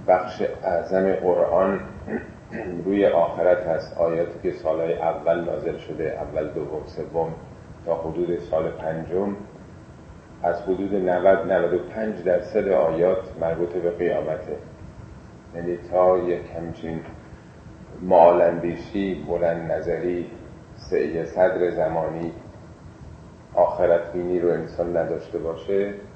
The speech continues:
توحید و نبوت و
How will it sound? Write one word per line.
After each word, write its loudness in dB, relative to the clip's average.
توحید 0
و 2
نبوت 0
و -4